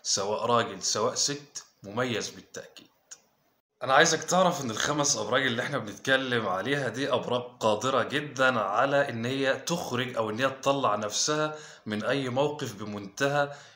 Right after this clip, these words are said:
السهولة، يعني هي أبراج كمان كلها أبراج ذكية. تتوقعوا مين يكون معانا في المركز الأول واللي هيتفوق على كل الأبراج دي وهيستحق المركز ده؟ حد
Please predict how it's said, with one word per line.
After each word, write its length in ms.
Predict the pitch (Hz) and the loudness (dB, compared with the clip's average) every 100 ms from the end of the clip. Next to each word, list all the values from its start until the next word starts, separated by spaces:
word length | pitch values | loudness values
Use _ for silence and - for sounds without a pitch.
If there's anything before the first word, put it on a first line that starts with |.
| - | -6
السهولة، 680 | 110 - 123 110 139 135 104 | 0 0 0 0 0 2 0
يعني 440 | 98 127 139 131 | 2 4 4 2
هي 260 | 120 131 131 | -2 -2 -2
أبراج 440 | 107 107 117 143 156 - | -2 -2 2 2 0 -4
كمان 480 | 110 117 139 156 123 - | -4 0 0 -2 -4 -10
كلها 560 | 123 110 127 160 120 110 | -6 -2 0 2 2 0
أبراج 580 | 104 120 139 151 151 - - - - - 104 | -2 2 2 2 -4 -16 -20 -20 -20 -12 -2
ذكية. 640 | 123 123 135 117 98 82 | 0 0 -2 -4 -4 -8
تتوقعوا 640 | - 135 123 - 180 165 | -4 -2 -2 2 4 4
مين 180 | 165 175 | 2 -2
يكون 280 | 131 123 143 | -2 -2 -4
معانا 520 | 131 104 107 127 123 | -2 0 2 2 0
في 120 | 113 | -4
المركز 500 | 104 101 120 - 104 | -6 -4 -4 -4 -6
الأول 500 | 101 123 139 139 143 143 - - - | -4 -4 -2 0 0 -2 -16 -18 -6
واللي 260 | 113 131 | -2 -2
هيتفوق 880 | 117 107 98 101 95 147 147 123 - | -2 -2 -4 -6 -4 -2 0 -2 -2
على 300 | 101 117 123 | 0 2 0
كل 400 | - - 131 120 | -2 -8 -8 -6
الأبراج 640 | 104 95 98 95 113 127 117 | -8 -8 -10 -4 0 0 0
دي 340 | 120 151 - - - | -6 -6 -8 -14 -12
وهيستحق 1000 | 98 101 101 101 - 104 - 127 - - | -4 -2 0 0 0 -4 -2 -4 -4 -6
المركز 640 | 101 95 117 123 - 101 98 | -6 -2 -2 -2 -2 -2 0
ده؟ 260 | 131 170 - - - _ | 2 2 0 -14 -20 _
حد 460 | - 135 139 - | -2 4 4 2